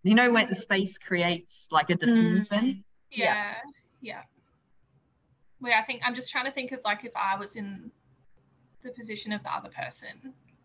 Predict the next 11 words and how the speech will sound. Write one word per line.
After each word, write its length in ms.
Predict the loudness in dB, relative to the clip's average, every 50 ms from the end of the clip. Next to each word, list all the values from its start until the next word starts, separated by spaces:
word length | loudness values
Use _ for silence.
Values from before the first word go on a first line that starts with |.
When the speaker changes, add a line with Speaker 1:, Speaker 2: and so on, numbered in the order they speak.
| _ -2
Speaker 3:
and 100 | -2 -2
if 80 | -2
someone 280 | -4 -4 -4 -4 -4 -2
kept 220 | -2 -2 -2 -2
saying 280 | -2 -2 -2 -2 -2 -4
the 60 | -10
same 340 | -4 -2 0 0 0 -2 -4
thing 240 | -2 -2 -2 0 0
over 240 | 0 0 0 0 -4
and 80 | -4
over, 440 | -4 -4 -2 -2 0 0 0 -2 -2